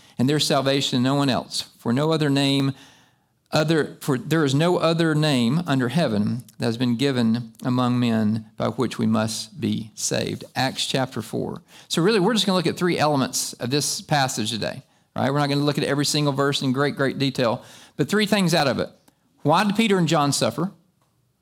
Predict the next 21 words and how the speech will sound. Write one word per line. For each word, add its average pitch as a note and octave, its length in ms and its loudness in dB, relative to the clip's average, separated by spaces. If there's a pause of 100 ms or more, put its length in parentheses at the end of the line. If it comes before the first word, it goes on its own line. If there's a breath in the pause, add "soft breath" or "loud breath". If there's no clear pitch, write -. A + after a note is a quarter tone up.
(160)
What G3+ 180 2
they G#3+ 140 4
suffer, C3+ 520 0 (360 soft breath)
and C3 100 -2
how F3 160 2
they E3+ 140 2
responded C3+ 840 0 (100)
to - 80 -20
the A#2 100 -2
suffering. C3 460 -4 (1000)
Why D3+ 180 4
they G3 100 4
suffered, F3+ 460 2
what F3 160 2
they F3+ 80 2
suffered, D#3 560 0
and C3 120 0
how E3+ 160 2
did D#3 120 0
they D3+ 100 2
respond A#2+ 720 2